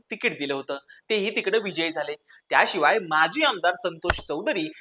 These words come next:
यांनी दोन हजार नऊ मध्ये भुसावळ विधानसभा मतदारसंघ राखीव झाल्यानंतर स्वीय सहाय्यक असलेल्या संजय सावकारे यांना उमेदवारी दिली आणि त्यांना आमदार केलं.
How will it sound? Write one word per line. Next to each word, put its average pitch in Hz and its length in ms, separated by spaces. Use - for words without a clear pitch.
यांनी 233 280
दोन 240 180
हजार 247 260
नऊ 233 200
मध्ये 180 300
भुसावळ 247 420
विधानसभा 156 460
मतदारसंघ 139 600
राखीव 180 460
झाल्यानंतर 165 640
स्वीय 277 360
सहाय्यक 170 380
असलेल्या 170 320
संजय 214 440
सावकारे 160 540
यांना 285 240
उमेदवारी 160 420
दिली 160 260
आणि 214 120
त्यांना 214 260
आमदार 147 340
केलं. 139 260